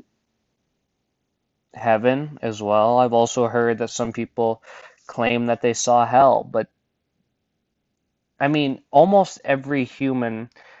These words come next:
that ends up in that peaceful place describes it as heaven. And is that because it's heaven, or that's the word we have for it? I mean, it's, that probably is heaven, whatever that means.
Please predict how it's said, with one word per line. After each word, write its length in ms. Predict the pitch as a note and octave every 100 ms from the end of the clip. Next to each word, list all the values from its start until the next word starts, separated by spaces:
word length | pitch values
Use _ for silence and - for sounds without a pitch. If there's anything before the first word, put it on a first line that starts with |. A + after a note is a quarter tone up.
| _
that 160 | - A#2+
ends 280 | B2+ B2+ A#2+
up 200 | A#2+ -
in 100 | A#2
that 220 | A2 G2+
peaceful 420 | - A#2+ - A2+
place 640 | G#2 _ A#2 A2 G#2+ - -
describes 640 | A#2 - - A#2+ A2+ A2+ A2
it 100 | G#2+
as 120 | G#2
heaven. 500 | A2 A2 G#2 A2 - _ _ _ _
And 320 | A2 A2 G#2 - _ _ - - -
is 100 | A2+
that 180 | A2+ A2
because 540 | G#2+ A2+ G#2+ G#2 - _ _
it's 180 | - -
heaven, 380 | A#2 A#2 C#3+ D#3
or 180 | A#2+ G#2+
that's 300 | A2 - -
the 100 | G#2+
word 280 | A2 A2+
we 180 | A2 A2+
have 240 | A2+ A2+ A#2
for 300 | - C#3+ D#3
it? 120 | D3+ B2
I 120 | A#2
mean, 180 | A#2 A2
it's, 300 | G#2+ - - -
that 180 | - A2
probably 380 | A#2+ A#2 A#2+ C3
is 340 | D3+ D3 - - _ _ _
heaven, 460 | - A2+ G#2+ G2+ G#2 _
whatever 320 | A2+ A2+ A2+
that 280 | A2+ A2 -
means. 520 | G#2+ A2 G#2 G#2+ -